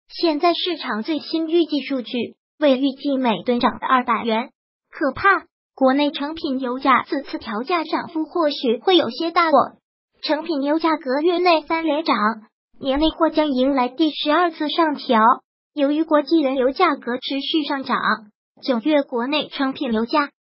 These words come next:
已经上调了两次了。九月底最后一次调价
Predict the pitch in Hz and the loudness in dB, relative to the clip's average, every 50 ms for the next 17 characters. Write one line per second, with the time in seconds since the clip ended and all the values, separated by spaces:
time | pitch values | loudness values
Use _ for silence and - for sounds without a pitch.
0 | _ - 269 233 220 254 277 294 302 311 330 330 320 - 262 240 254 262 294 320 | _ -6 -6 -4 -4 -4 -6 -8 -4 -2 -2 -2 0 2 2 2 4 4 4 2
1 | 320 277 233 208 214 - - 302 277 247 233 226 226 _ _ _ _ _ _ _ | 2 2 0 -2 -4 -4 -2 0 0 0 -2 -4 -8 _ _ _ _ _ _ _
2 | _ - - 339 302 320 359 339 - 330 269 - - - - 427 403 381 370 330 | _ 0 0 2 2 4 2 0 0 -4 -6 -6 -2 0 2 2 2 2 2 0
3 | 285 262 269 269 - - 349 320 - 269 233 233 269 - - 311 277 269 | 0 -2 -4 -8 -10 -12 -12 -6 -4 -2 -2 -2 -2 0 0 0 0 -2